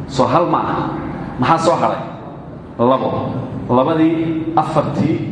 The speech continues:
adeerada ahaa dhex dhig. Haddaba way ka jabaysaa, soo maha? Laba uma qaybsami karto afar. Maxaa ka dhexeeya afartii iyo labadii?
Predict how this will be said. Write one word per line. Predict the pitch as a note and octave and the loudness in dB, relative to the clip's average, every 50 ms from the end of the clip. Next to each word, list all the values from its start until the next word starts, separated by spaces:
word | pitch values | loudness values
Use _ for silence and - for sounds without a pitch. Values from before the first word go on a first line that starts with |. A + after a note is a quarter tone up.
| - - - | -6 -4 -2
adeerada | A#2+ A#2 B2+ B2 - C#3+ C#3+ B2+ | 0 2 2 2 2 2 0 0
ahaa | A2+ - - - F#2 - - - - - - - - - - - A2 G#2+ - - - - - - - - - | 0 -2 -2 -4 -6 -6 -8 -10 -14 -14 -16 -16 -16 -18 -16 -16 -16 -16 -16 -16 -16 -16 -16 -16 -16 -12 -2
dhex | - B2+ B2 A#2+ | 0 0 2 2
dhig. | A#2 G#2+ G#2 - - - - - - - - - - - - - - - - - - - - - - - - - - - - - - - - - - - - - - - - - | 2 0 0 -2 -6 -12 -12 -14 -14 -14 -14 -14 -16 -14 -14 -14 -12 -12 -14 -14 -14 -16 -16 -16 -16 -16 -16 -16 -16 -16 -16 -16 -16 -16 -16 -16 -16 -16 -16 -16 -16 -16 -8 -2
Haddaba | - C3 - D3+ E3 F3 - - - E3+ | 0 2 4 4 4 4 2 0 2 2
way | D#3 - | 2 2
ka | F#3 F#3 | 2 2
jabaysaa, | - D#3+ C#3 B2+ - B2+ G#2+ | 2 2 2 2 2 0 0
soo | - C#3+ D3+ | 0 0 0
maha? | D3 B2+ C3 | 2 0 0
Laba | D3 E3 D#3+ | 0 0 0
uma | D#3 - | 0 -2
qaybsami | - C#3+ B2+ B2+ D3 - - | -4 -6 -8 -6 -6 -8 -6
karto | - - - - C3 | -8 -6 -4 -4 -4
afar. | - - G2+ - - - - - - - - - - - - - - - - - - - - - - - - - - - | -4 -4 -6 -8 -10 -10 -14 -14 -14 -16 -16 -16 -16 -18 -18 -18 -18 -18 -16 -16 -16 -14 -14 -14 -14 -12 -12 -12 -6 -2
Maxaa | - B2 - - - F3 E3+ | 0 2 2 2 2 2 2
ka | - G3+ G3 | 2 2 0
dhexeeya | E3 C#3+ C#3+ C#3+ C#3+ C#3+ | 0 0 -2 0 0 0
afartii | D#3+ - D#3+ C#3 - C#3+ | 0 0 -2 -2 -2 0
iyo | C#3 B2+ | 0 2
labadii? | C3 C3+ C3+ A2+ G#2 - | 2 2 2 0 -2 -6